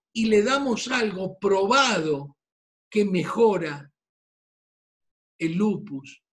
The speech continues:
que mejora muchos desafíos de salud, aumentando el glutatión de esos linfocitos T oxidados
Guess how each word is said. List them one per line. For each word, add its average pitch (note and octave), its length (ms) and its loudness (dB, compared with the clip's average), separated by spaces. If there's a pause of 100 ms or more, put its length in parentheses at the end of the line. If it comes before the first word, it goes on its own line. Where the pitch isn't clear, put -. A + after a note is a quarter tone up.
que E4+ 100 -6
mejora G3+ 540 -2
muchos G#3+ 520 -4
desafíos E3 600 -4
de G3 80 -4
salud, F3+ 500 -4 (500)
aumentando F#3+ 1000 -2
el E3+ 140 -4
glutatión F#3 1040 -4 (340)
de G3 200 -2
esos G#3+ 340 -2
linfocitos F#3 960 -8
T F3+ 380 -4 (320)
oxidados G#3 1040 -2